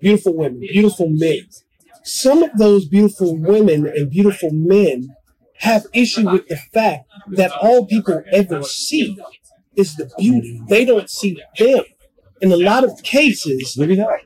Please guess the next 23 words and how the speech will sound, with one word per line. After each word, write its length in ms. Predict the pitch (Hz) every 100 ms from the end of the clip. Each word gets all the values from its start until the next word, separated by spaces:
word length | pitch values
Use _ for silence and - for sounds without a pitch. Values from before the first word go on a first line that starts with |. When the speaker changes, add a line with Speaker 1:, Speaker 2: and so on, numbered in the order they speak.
| _
Speaker 1:
if 140 | 170 190
you 120 | 277
can 180 | 294 214 202
understand 680 | 220 208 - 208 190 170 165
a 220 | - _
person's 540 | 214 196 170 139 - - 147
need, 460 | 185 254 254 - - - _ _ _ _ _
like, 200 | 190 190
I 60 | 240
used 200 | 262 -
to 80 | 240
have 140 | 214
a 40 | 185
friend 380 | - 220 220 214
that 160 | 196
she's 180 | - 233
the 120 | 214
most 240 | 214 214 208
amazing 520 | 175 202 233 220 208
person 320 | 226 214 220
in 140 | 214 208
the 120 | 196
world. 360 | 214 233 202